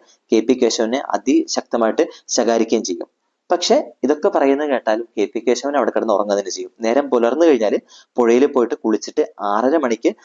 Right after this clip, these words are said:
സ്കൂളിൽ എത്തണം. സ്കൂളിൽ എത്തിയിട്ടാണ് കോപ്പി എഴുതലും കണക്ക് ചെയ്യലും പാഠം പഠിക്കലും ഒക്കെ ചെയ്തിരുന്നത്. അതിനുശേഷം ആറര മണിക്ക് എത്തിയ ഈ വർക്കുകളൊക്കെ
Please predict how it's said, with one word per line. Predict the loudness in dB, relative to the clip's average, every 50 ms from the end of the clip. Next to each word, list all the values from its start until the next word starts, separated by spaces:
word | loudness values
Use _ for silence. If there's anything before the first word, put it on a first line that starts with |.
| -20 _ -14
സ്കൂളിൽ | -6 0 2 2 4 4 2
എത്തണം. | 0 0 -4 -4 -4 -8 _
സ്കൂളിൽ | -20 -4 -2 0 2 2
എത്തിയിട്ടാണ് | 2 2 2 0 2 0 -2 -2 -4
കോപ്പി | -2 _ 0 0 2 2 2
എഴുതലും | 2 2 2 2 0 0 -4 -8 _ _ _ _ -4
കണക്ക് | -4 -2 -2 -2
ചെയ്യലും | -2 2 2 2 2 2 0 -2 _ -2
പാഠം | 0 0 0 0 -2 0
പഠിക്കലും | -2 -2 -2 -2 -4 -2 -4
ഒക്കെ | -4 -8 -10 -12 -10
ചെയ്തിരുന്നത്. | -2 -2 2 2 2 0 0 -6 -8 -10 -10 _ -20 _ _ _
അതിനുശേഷം | -2 0 0 -2 0 0 -2 -2 0 -4 -6 -6 -4 -2
ആറര | 0 0 0 -2 -2
മണിക്ക് | -4 -4 -2 -2
എത്തിയ | -4 -2 _ -2 -2 -2 -2 0 2
ഈ | 2 2
വർക്കുകളൊക്കെ | 2 -2 -4 -2 -4 -4 0 0 -2 -2 -2 -4